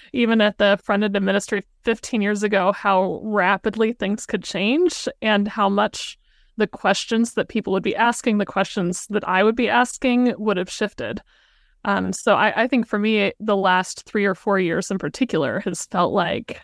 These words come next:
uh, just, just a kind of groundswell of change in attitudes and conversations. And I, I would describe it as truly feeling the reality of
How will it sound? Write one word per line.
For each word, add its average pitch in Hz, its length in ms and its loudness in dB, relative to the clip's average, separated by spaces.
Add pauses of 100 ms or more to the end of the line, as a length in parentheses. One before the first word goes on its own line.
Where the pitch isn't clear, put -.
(160)
uh, 196 220 -2
just, - 400 -2 (100)
just 214 260 -2
a 220 60 -2
kind - 180 -4
of 190 120 -4
groundswell 196 920 0
of 180 200 -2
change 202 520 -2
in 190 260 0 (400)
attitudes 208 640 0
and 196 100 -2
conversations. 202 1080 -2 (100)
And 196 480 -2 (1080)
I, 214 180 0
I 220 120 6
would 240 120 4
describe 202 380 0
it 196 100 2
as 190 280 -2
truly 202 520 -2
feeling 214 600 0
the 233 100 2
reality 220 520 2
of 202 140 -4